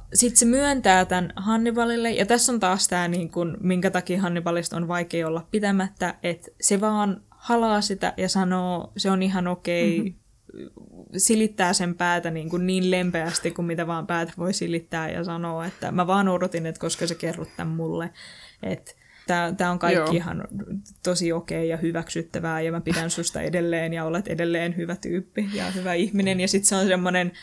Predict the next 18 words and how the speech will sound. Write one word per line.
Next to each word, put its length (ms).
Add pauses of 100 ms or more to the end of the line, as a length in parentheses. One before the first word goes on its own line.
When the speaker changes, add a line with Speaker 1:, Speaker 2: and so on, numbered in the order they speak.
(600)
Speaker 1:
että 280 (440)
se 420
Hannibalin 540
supervoima 640
on 80
se, 120
että 120
se 80
antaa 260
empatiaa 640
niille, 460
joille 260
normaalisti 720
ei 160
annettaisi 540
Speaker 2:
Kyllä. 200
Speaker 1:
empatiaa, 460 (180)
ja 280